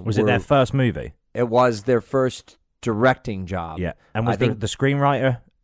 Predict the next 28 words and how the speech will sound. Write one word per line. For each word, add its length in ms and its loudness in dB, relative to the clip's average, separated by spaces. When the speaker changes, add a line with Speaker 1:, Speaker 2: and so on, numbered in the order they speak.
Speaker 2:
Uh, 320 4
Speaker 1:
a 40 -4
first-time 460 0
writer 300 -2
as 40 2
Speaker 2:
first-time 300 4
Speaker 1:
well? 80 6
Speaker 2:
writer, 180 4
Adam 280 0
Hers, 380 -2
Speaker 1:
Yeah. 320 -2
Speaker 2:
yeah. 400 4
Um, 240 -6
I 100 -8
think 240 -4
prior 340 4
to 80 2
that, 360 0
Chris 600 -2
and 240 -4
Paul 580 4
had 340 -6
written 360 -6
the 60 -6
movie 300 -4
Ants. 560 -16
Speaker 1:
Right. 320 0
Speaker 2:
Um, 760 -6